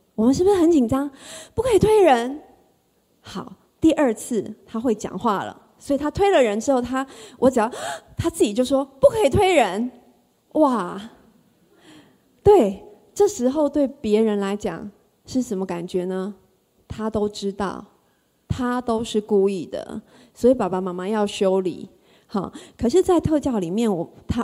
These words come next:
呃，会告诉我们说，孩子其实他没有，没有真正知道他带给别人的困扰跟难过是什么，因为我们说他的心智有缺损嘛。所以呢，他是学一个外表的仪式，他可以跟你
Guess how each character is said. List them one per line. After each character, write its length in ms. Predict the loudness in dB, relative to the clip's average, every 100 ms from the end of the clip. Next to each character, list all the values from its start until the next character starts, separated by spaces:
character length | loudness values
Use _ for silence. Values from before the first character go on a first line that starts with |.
| -4
呃， 140 | -4
会 120 | 0
告 200 | 0 0
诉 160 | 0 -2
我 40 |
们 160 | -2 -4
说， 240 | -4 -4 -4 _
孩 160 | -4 -4
子 140 | -4
其 160 | -4 -4
实 60 |
他 160 | -2 -2
没 100 | -2
有， 100 | -4 -8 -4
没 140 | 0
有 100 | 2
真 240 | 2 0 2
正 180 | 0 -2
知 160 | -6
道 300 | -4 -2 -4 -6
他 240 | -6 -4 -4
带 280 | -2 -2
给 160 | -2 -4
别 160 | -4 -4
人 100 | -4
的 80 |
困 320 | -6 -4 -4 -4
扰 160 | -8
跟 220 | -4 -4 -4
难 180 | -6
过 200 | -6 -4
是 120 | -2 -4
什 220 | -6 -10
么， 240 | -12 -16 -14 -4
因 100 | -2
为 60 |
我 60 | -2
们 100 | -6
说 160 | -6 -4
他 140 | -2
的 80 | -4
心 340 | -2 2 2
智 280 | 0 0 0
有 120 | 0
缺 240 | -4 -2 -2
损 260 | -2 -4
嘛。 140 | -8 -18 _ -20 -20 -20 _ -2
所 160 | 2
以 120 | 4
呢， 180 | 4 0
他 140 | 0 -2
是 140 | -4
学 280 | -6 -2 0
一 40 |
个 120 | 0 -2
外 320 | 0 2 2
表 280 | -2 -6 -8
的 80 | -10
仪 240 | -12 -10
式， 380 | -10 -8 -8 -10 _ _ _ _
他 140 | -6 -2
可 100 | -2
以 60 |
跟 180 | -2 -4
你 240 | -6 -10